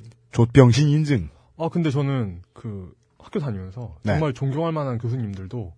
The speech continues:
Speaker 1: 네.
Speaker 2: 한 두 분 정도 <laughs> 봤기 때문에.
Speaker 1: 예, 예.
Speaker 2: 예, 예,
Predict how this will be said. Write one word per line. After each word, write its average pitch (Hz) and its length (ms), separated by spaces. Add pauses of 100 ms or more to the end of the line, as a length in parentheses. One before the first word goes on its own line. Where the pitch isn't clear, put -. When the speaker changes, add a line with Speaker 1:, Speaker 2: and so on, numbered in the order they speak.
Speaker 1:
네. 92 80 (400)
Speaker 2:
한 147 160
두 127 180
분 160 180
정도 143 200
<laughs> - 0
봤기 120 280
때문에. 117 320 (600)
Speaker 1:
예, 95 40
예. 80 360
Speaker 2:
예, 120 120
예, 98 380